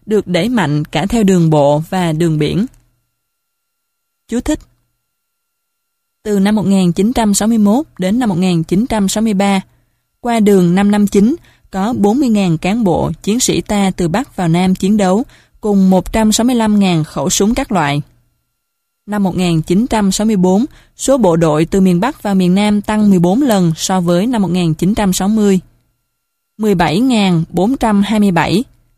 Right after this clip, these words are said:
so với một ngàn hai trăm mười bảy. Vũ khí, phương tiện chuyển vào miền Nam tăng mười lần. Ba ngàn bốn trăm ba mươi lăm tấn so với ba trăm ba mươi bảy tấn.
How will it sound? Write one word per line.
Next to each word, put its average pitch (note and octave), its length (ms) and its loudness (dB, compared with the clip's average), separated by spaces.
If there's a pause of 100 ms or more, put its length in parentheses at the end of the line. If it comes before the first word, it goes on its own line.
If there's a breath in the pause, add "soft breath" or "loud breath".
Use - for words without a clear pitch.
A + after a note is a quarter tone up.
so G3 220 -4
với F3+ 360 0 (100)
một F#3 160 -2
ngàn F3+ 380 2
hai G3+ 220 -2
trăm F#3 300 -2
mười E3+ 140 0
bảy. D3 280 -2 (1400)
Vũ F#3+ 220 0
khí, A3+ 360 0 (160)
phương A#3+ 280 -2
tiện D#3+ 340 0
chuyển E3 260 -2
vào A3+ 160 0
miền F3+ 220 2
Nam G3+ 260 0
tăng G#3 380 0
mười F#3 180 4
lần. E3+ 280 2 (800)
Ba A3 240 0
ngàn F#3+ 440 2
bốn F#3+ 220 0
trăm G#3+ 300 0
ba G3+ 100 2
mươi G3+ 120 2
lăm G3+ 180 0
tấn G3 260 2 (320)
so G3 240 -4
với F3+ 340 0 (180)
ba G#3+ 260 -2
trăm G#3 360 0
ba G3+ 140 0
mươi G3 120 2
bảy D#3+ 220 -4
tấn. G3 300 -2